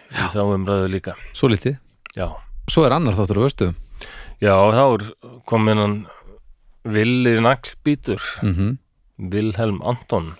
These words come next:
Speaker 2: Já. Og Viggi og Anna Soga.
Speaker 1: Já, þau eru með honum, já.
Speaker 2: Já, þau eru fastir liðstjórar.
Speaker 1: Já, já, það er einhvers konar spurningaþáttur.
Speaker 2: Já, hvað heitir hann?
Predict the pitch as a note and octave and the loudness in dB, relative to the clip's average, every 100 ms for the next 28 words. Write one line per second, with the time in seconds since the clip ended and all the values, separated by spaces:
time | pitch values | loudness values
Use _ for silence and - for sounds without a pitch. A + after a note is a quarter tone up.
0 | _ _ - - - - - - - - | _ _ -2 -2 -2 -12 -20 -20 -8 2
1 | D#3+ E3 - E3 D#3 F#3 F3 A2+ F2 - | 4 4 4 4 4 4 2 2 0 -6
2 | _ _ - - - - - - A#2 A2 | _ _ -20 -20 -20 -20 -20 0 4 6
3 | G#2+ G#2+ C3+ C#3+ C#3 C#3+ A#2 F2 D2+ - | 6 4 2 2 0 2 0 -2 -8 -12
4 | - - G2+ _ _ - - A2+ G#2 - | 0 0 0 _ _ -10 -2 0 0 0
5 | C3+ - A#2 B2 C3+ C#3+ - A#2+ F2 - | 0 2 0 0 2 2 2 0 0 -6
6 | - _ _ _ B2 G#2 G2 G#2+ G2+ F#2 | -12 _ _ _ 2 4 6 4 2 2
7 | G2 G#2+ B2 G2+ B2 - A#2+ G#2+ - D#3 | 4 4 2 0 -2 0 0 0 -2 -2
8 | C#3+ G2+ F2+ F#2 - - - A2 - A#2 | 0 -2 -2 -4 -8 -4 0 0 2 2
9 | A2+ - G2 | 2 0 -4